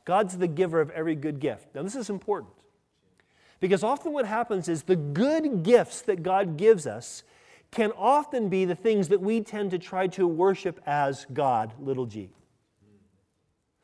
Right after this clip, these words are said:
So, so we, we, we look at the things that, that really help us. We look at our relationships,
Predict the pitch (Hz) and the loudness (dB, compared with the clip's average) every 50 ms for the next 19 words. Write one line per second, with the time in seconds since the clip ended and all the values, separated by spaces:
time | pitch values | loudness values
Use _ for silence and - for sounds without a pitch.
0 | _ _ - - - - 254 254 - 262 262 262 247 233 262 269 247 262 262 226 | _ _ -20 -10 -2 -2 -2 0 6 4 4 6 6 0 0 4 4 4 4 4
1 | 220 240 233 240 247 294 311 294 254 233 233 233 233 - - - - 185 - - | 4 4 4 6 4 4 2 2 2 4 4 4 4 2 -2 -6 -8 -8 -4 -2
2 | 254 247 233 185 - 240 226 - 196 175 220 226 240 233 254 285 302 302 269 214 | 0 0 0 0 0 -2 -2 -2 -2 -2 -2 0 0 0 0 2 2 0 0 0
3 | 190 226 277 302 - - - - - 220 254 285 - 277 247 233 233 233 240 233 | -2 -2 -2 -2 -2 -4 -4 -2 -4 -4 -4 -4 -4 -4 -2 -2 -2 -2 -2 -2
4 | 240 269 285 - - 285 254 - - - 120 - - - - - - - | -2 -2 -4 -4 -8 -10 -10 -10 -8 -10 -10 -10 -12 -16 -16 -16 -16 -18